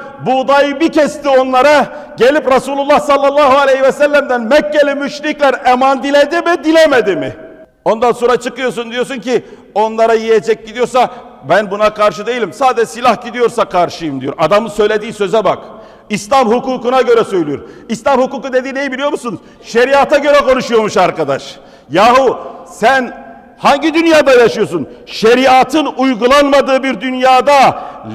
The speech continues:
laik bir sistemin dünyada hakim olduğu yerde şeriatın hukuklarıyla sen dünyada mevcut olan sistemin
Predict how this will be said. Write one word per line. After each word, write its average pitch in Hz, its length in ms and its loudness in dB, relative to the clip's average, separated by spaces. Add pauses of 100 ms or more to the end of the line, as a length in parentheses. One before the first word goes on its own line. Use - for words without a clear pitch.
laik 247 640 2
bir 262 160 -4
sistemin 254 640 -2
dünyada 254 640 2
hakim 262 380 2
olduğu 262 320 2
yerde 254 580 2 (220)
şeriatın 262 720 2
hukuklarıyla 262 920 0 (200)
sen 269 420 2 (240)
dünyada 269 600 2
mevcut 262 480 0
olan 269 260 2
sistemin 269 760 0